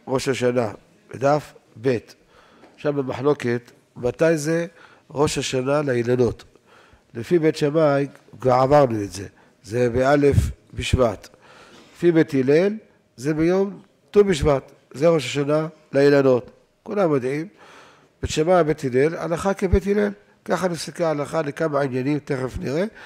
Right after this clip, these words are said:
שט"ו בשבט וט"ו בשבט זה ראש השנה לאילנות. יש ספר, תמיד אנחנו מזכירים אותו,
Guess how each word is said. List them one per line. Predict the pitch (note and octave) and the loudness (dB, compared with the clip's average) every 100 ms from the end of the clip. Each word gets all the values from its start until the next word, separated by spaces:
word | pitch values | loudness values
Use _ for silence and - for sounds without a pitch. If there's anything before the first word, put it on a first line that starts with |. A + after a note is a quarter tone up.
| - - - - | -20 -20 -20 -12
שט"ו | D3 C3+ - F#3 | -6 -6 -2 -2
בשבט | F3+ F3 G#3 G#3+ - C3+ | -2 0 0 0 -6 -4
וט"ו | C#3+ C#3 C#3+ B2 E3+ F#3 | 0 0 -2 0 0 0
בשבט | C#3 B2+ G3+ G#3 - | -2 -4 -2 -2 -6
זה | - C3 F#3 C#3 - | -8 -2 0 0 -4
ראש | D3 | -8
השנה | - D3 C#3+ D3+ | -4 -4 -2 -2
לאילנות. | C#3 B2 B2 B2 A2 - - _ _ - - - _ _ - | 0 -2 -2 -2 -2 -6 -20 _ _ -20 -20 -20 _ _ -8
יש | C#3+ | -4
ספר, | - D3+ C#3 B2+ B2+ - _ _ _ | 0 0 0 -2 -2 -10 _ _ _
תמיד | B2+ C3 | -4 2
אנחנו | B2+ A#2+ A#2+ | 2 2 -2
מזכירים | A2+ - C3+ C#3+ | -4 -4 0 0
אותו, | A#2+ B2+ B2 C3 | 0 0 -2 -2